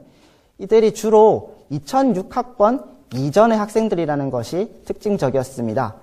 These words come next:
그 이전에는 아직 온라인 사교육 시장이 활발해지지 않았기 때문에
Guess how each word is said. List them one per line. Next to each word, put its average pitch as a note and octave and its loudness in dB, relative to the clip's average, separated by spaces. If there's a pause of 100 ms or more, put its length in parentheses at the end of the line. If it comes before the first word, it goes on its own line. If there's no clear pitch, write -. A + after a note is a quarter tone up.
(240)
그 G#3+ 4
이전에는 F3+ 2 (120)
아직 G#3 0
온라인 A3 4
사교육 A#3 0
시장이 E3 -2
활발해지지 G3 0
않았기 C#3+ -4
때문에 F3 -2